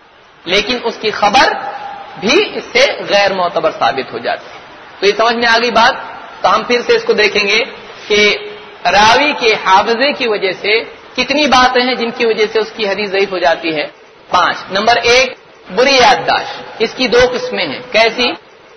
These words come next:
لازم اور طاری۔ لازم کا مطلب ہمیشہ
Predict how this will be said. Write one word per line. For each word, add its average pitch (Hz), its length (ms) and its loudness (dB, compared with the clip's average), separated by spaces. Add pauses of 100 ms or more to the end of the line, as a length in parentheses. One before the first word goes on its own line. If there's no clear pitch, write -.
(140)
لازم 196 460 2
اور 254 180 6 (520)
طاری۔ 202 420 4 (460)
لازم 226 440 2
کا 247 140 2
مطلب 240 340 2 (640)
ہمیشہ 240 420 2